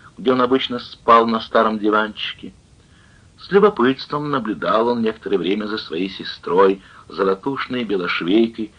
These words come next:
на два года старше его, которая тоже спала в кухне. Во сне она беспокойно металась на кровати — синюшные губы ее шевелились, а худая рука свисала до самого пола.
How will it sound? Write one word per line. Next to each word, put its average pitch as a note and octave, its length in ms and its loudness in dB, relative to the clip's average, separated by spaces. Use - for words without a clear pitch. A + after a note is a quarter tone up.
на F#2+ 180 -8
два F#2+ 160 -4
года F#2 240 0
старше F2+ 480 -6
его, F#2 400 0
которая D#3 240 0
тоже C3 380 0
спала - 380 -10
в - 140 -20
кухне. C2 540 -16
Во - 180 -6
сне C#3+ 260 -6
она A2+ 120 -4
беспокойно - 640 -8
металась A2 640 -2
на A2+ 120 -8
кровати — G#2 640 -2
синюшные B2+ 720 0
губы G2 380 0
ее D2 180 -6
шевелились, G#2+ 920 -4
а - 80 -2
худая D2 420 -6
рука B2+ 560 0
свисала G2 680 -8
до F2 140 -16
самого D#2 520 -10
пола. C2+ 380 -18